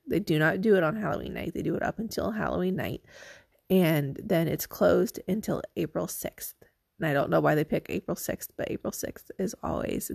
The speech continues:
the opening day for the zoo. So my ten-year-old was very aware that we have not been to the zoo in a year, and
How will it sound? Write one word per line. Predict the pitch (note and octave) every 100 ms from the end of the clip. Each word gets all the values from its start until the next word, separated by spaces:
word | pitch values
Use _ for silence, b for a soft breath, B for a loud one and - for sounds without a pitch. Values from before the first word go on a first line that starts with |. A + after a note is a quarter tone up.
| -
the | -
opening | - - D#4+ D4
day | - - _ _ _
for | A3+
the | G3 G3+
zoo. | A3+ - _ _ _ _ _ _ _ _ _ _ _ _ _ _ -
So | - F#3+ E3 F3 B B B B B -
my | F#3+ E3 E3 E3
ten-year-old | - F#3+ F#3 F3 E3
was | E3
very | D3 D#3
aware | D#3 - -
that | E3+
we |
have | E3+ F3
not | D#3 -
been | D#3 E3
to | -
the | G#3+ G#3+
zoo | E3+ D#3
in | - G#3
a |
year, | A3 B2+ G#2 - G#3 B B B B B -
and | F#3+ F#3+ G#3 D#3+ D#3 D3+ -